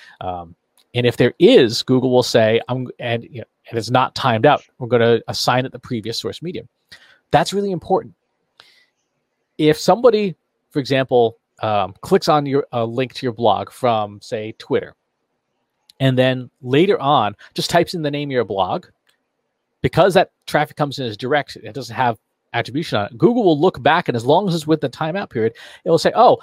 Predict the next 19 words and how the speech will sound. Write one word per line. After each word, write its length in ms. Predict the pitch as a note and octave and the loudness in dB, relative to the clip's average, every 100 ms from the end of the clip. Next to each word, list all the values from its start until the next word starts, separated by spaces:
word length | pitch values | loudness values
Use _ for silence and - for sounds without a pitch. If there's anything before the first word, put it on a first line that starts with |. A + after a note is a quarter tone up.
| - _ | -6 _
this 140 | - G3+ | -6 -4
person 340 | C#4+ C4+ A#3+ | -4 -6 -8
came 220 | - F#3+ | -12 -8
back, 400 | D#3 E3 D3+ - _ _ _ | -2 0 0 -6 _ _ _
but 320 | B2+ D#3+ D#3 - _ _ - | 2 4 4 0 _ _ -10
the 80 | C3+ | -2
last 420 | C3+ E3 G3+ C#3 | 2 2 0 -6
known 340 | C3 C#3 C#3 | -6 -6 -6
source 380 | C3+ - D3 - | -8 -4 -4 -4
for, 240 | - B2+ - | -12 -14 -10
was 320 | C#3 E3 C#3 | 2 2 2
Twitter, 340 | - A3 - A2 | -2 -4 -4 -4
so 160 | - | -6
I'm 100 | C3 | -6
gonna 220 | C#3 C3+ - _ | -6 -8 -10 _
give 240 | D3+ C#3 | -2 -2
credit 300 | - D#3 C#3+ | 0 0 0
to 100 | - | -4
this, 600 | A2 C3+ A3+ - - - | -4 2 2 0 -10 -12